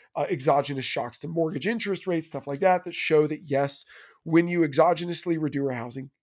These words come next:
reduce housing costs, people have more babies. Um, yeah, that'll help. Also, that doesn't cost the government money. In fact, it may increase economic growth and increase revenues.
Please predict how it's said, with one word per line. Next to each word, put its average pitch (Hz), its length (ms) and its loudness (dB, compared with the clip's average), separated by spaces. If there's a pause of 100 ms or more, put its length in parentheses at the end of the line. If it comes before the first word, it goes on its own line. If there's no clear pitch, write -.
(140)
reduce 147 460 -6
housing 156 320 -4
costs, 143 320 -6
people 139 300 -12
have 107 180 -14
more 127 120 -12
babies. 151 440 -2 (640)
Um, 156 560 -12 (460)
yeah, 147 120 -6 (140)
that'll 143 200 0
help. 190 280 8 (160)
Also, 156 300 2
that 135 180 -2
doesn't 135 260 -6
cost - 260 -12
the 147 60 -12
government 143 320 -10
money. 220 300 4
In 175 100 0
fact, 151 300 -4
it 147 140 -8
may 151 260 2
increase 147 340 -10
economic 139 400 -12
growth - 300 -10
and - 320 -16
increase 143 400 -10
revenues. 190 440 0